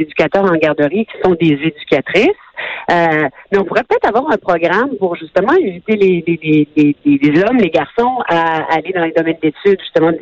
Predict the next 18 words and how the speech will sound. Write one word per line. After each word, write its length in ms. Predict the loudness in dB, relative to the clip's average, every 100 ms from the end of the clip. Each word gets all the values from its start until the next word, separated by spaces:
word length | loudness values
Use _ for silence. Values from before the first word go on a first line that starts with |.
| -6
l'éducation. 600 | 0 0 0 -2 0 0 0
Je 60 | 0
pense 100 | -2
que 60 |
ça 60 | -2
ferait 160 | -2 -4
du 100 | -4
bien. 120 | -6 -4 -6 -6 -4
Mais 60 |
en 40 | 0
même 140 | 0
temps, 140 | 2 0
dans 60 | 2
le 80 |
cadre 220 | 0 -2 0
de 40 |
ma 120 | -2
recherche, 400 | 0 -2 -2 -4